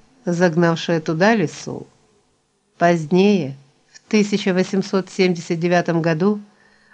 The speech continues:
археолог-любитель Марселино де Саутуола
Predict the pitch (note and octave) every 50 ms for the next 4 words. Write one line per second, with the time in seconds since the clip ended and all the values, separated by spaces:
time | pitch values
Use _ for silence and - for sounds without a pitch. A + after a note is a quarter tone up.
0 | _ - G3 G3+ G3+ G3+ - A#3 A#3 A#3 B3 B3+ A#3+ A#3+ A#3 A#3 - G#3 G3 G#3
1 | G#3 F3 E3+ G3+ G#3 G3+ G3+ G#3 G3 F#3+ F#3+ F3+ - - G3+ G3+ F#3+ F#3 F3+ F3+
2 | - - - F#3+ F#3 F#3 F#3+ F#3+ F#3+ F#3 F3+ F3+ F3+ F3 F3 F3 - - - E3
3 | D#3+ F3+ F3+ F3 E3+ F3 - _ _ _ - - - - - F#3 F3 F3 F3 E3+
4 | E3+ - F#3 F#3+ G#3 A#3+ C4 C4 G#3 D3 A2 -